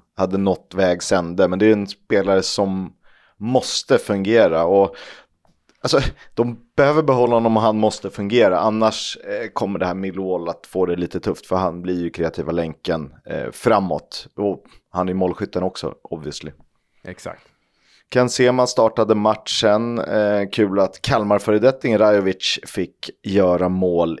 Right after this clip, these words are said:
Speaker 1: igen. Det har väl gått ett par matcher sedan hans senaste fullträff.
Speaker 2: Mm, men ändå lite svensk prägel på det där gänget. Det, det uppskattar man ju faktiskt.
Speaker 1: Vi hade en match på söndagen. Det var ett derby. Det var inte T V-sänt. Visste du det?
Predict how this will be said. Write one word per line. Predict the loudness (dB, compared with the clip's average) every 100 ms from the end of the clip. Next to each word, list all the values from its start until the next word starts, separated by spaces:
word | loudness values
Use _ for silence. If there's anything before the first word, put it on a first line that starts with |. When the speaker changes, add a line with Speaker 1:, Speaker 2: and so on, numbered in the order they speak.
| -6
Speaker 1:
igen. | -6 -2 -2 0
Det | 0
har | 0
väl |
gått | 0 0 -2
ett |
par | -2
matcher | 0 -2 -2
sedan | -2 -4 -6
hans | -8 -8 -8
senaste | -8 -8 -12
fullträff. | -12 -8 -4 -6 -6 -20 -20 -20 _ _ _ -4
Speaker 2:
Mm, | 0 2 2 -2
men | -4 -2
ändå | -2 -2 -2 -2
lite | -4 -8
svensk | -4 -6 -2
prägel | -2 -2 -2
på | -2
det | -2
där | -2
gänget. | -2 -6 -8
Det, | -8 -8
det | -8 -8 -8
uppskattar | -10 -10 -10
man | -10
ju | -10
faktiskt. | -14 -16 -14 -10 -10 -4
Speaker 1:
Vi | 0
hade | 4 4
en | 4
match | 2 -2 -4
på | -8
söndagen. | -2 0 0 0 0
Det | 0
var | 2 2
ett | 2 0
derby. | 2 4 4 4 2 2 -2
Det | 0
var | 0
inte | 0 -2 0 0
T | 2 2
V-sänt. | 2 0 -2 -6 -10 -4
Visste | -4 -2
du |
det? | -2